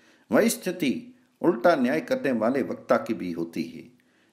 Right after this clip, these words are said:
जो झूठा निर्णय देता है, वह राजा नगर में कैद होकर बाहरी दरवाजों पर भूख का कष्ट उठाता है, बहुत से शत्रुओं को देखता है। झूठ बोलने से यदि पशु मरता हो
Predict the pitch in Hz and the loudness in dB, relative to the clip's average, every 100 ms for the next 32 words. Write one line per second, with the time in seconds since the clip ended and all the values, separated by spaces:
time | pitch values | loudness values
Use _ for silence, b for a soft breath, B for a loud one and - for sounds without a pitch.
0 | _ 123 123 143 156 175 143 131 123 123 | _ -2 0 -4 0 2 2 0 -2 -4
1 | 95 117 117 143 147 b b b b 120 | -2 2 2 0 -8 b b b b 2
2 | 127 123 151 175 120 135 175 165 151 123 | 4 4 4 4 2 2 2 2 0 -4
3 | - 143 165 117 117 113 151 123 B B | 2 4 4 2 -6 2 2 2 B B
4 | B - 107 151 175 127 117 113 143 156 | B 4 4 4 0 2 2 6 4 4
5 | - 127 - - 170 - 110 - 156 - | 2 2 2 -2 -2 4 2 4 -2 -2
6 | 95 - 90 - 78 - - _ _ b | -6 0 0 0 -2 -4 -16 _ _ b
7 | b b b 131 214 - 170 - 175 - | b b b 6 6 4 0 2 0 2
8 | 147 - - 98 113 - 101 78 - - | -2 0 -4 -2 -4 2 2 2 -8 -20
9 | _ _ - 202 - 120 156 175 175 143 | _ _ 2 4 4 2 2 2 -2 -2
10 | 104 147 165 - 123 170 147 117 - 123 | 0 0 0 2 2 2 2 2 4 2
11 | 107 123 | 2 0